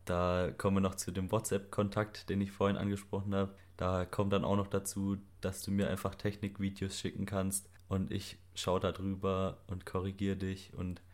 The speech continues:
bring dich so einfach auf ein neues Level, wo du dir gar nicht vorstellen kannst, dass du da jemals landen wirst. Genau, so viel dazu. Jetzt würde ich noch was ansprechen. Und zwar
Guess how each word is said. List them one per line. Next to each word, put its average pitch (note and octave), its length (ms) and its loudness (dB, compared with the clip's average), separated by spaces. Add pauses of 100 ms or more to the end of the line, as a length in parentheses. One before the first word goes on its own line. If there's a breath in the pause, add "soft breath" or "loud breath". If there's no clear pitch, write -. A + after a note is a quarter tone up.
(300 soft breath)
bring G2 220 2
dich G2 160 2
so G2 280 2
einfach - 380 -4
auf F2+ 220 0
ein F2 120 0
neues F2 340 0
Level, E2+ 360 -2 (380)
wo F#2 120 -2
du F2+ 100 -2
dir F2+ 220 -2
gar F2 120 -2
nicht F2+ 160 -2
vorstellen F2+ 520 -2
kannst, F2 420 -6 (180)
dass E2+ 220 -6
du C2+ 80 -6
da E2+ 180 0
jemals F2+ 540 -2 (180)
landen E2+ 480 -2
wirst. E2+ 340 -8 (800 loud breath)
Genau, F#2+ 300 8
so G2 140 0
viel F#2+ 160 -2
dazu. A#2+ 520 2 (520)
Jetzt F#2 200 0
würde F#2+ 120 4
ich F#2+ 60 0
noch A2 200 2
was A#2 200 2
ansprechen. A2 720 0 (560 loud breath)
Und G2 160 -2
zwar F2 580 2